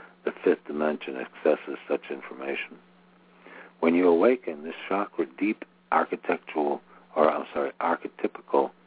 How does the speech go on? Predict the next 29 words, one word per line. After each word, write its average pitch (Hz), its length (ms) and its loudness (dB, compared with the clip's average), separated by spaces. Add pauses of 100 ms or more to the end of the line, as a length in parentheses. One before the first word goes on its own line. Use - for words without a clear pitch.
(500)
um, 73 380 2 (160)
pattern 92 360 2
emerges, 78 540 -4 (440)
patterns 95 440 2
that 76 120 0
have 76 220 2
repeatedly 73 720 -4
been 71 320 -4 (100)
unresolved 76 680 -4
in - 80 -16
your 67 280 -6 (160)
soul 85 360 4 (440)
over 78 240 4
the 69 80 0
course 82 380 2
of - 120 -12
lifetimes, - 560 -2 (600)
houses 92 560 0
the 71 80 -10 (140)
central 104 440 -2 (420)
library 92 600 2
for - 180 -6
all 104 220 2
major 92 360 0
concepts, - 640 -4
ideas, 82 520 2
and 92 100 -10
minor 73 360 0
archetypes, - 640 0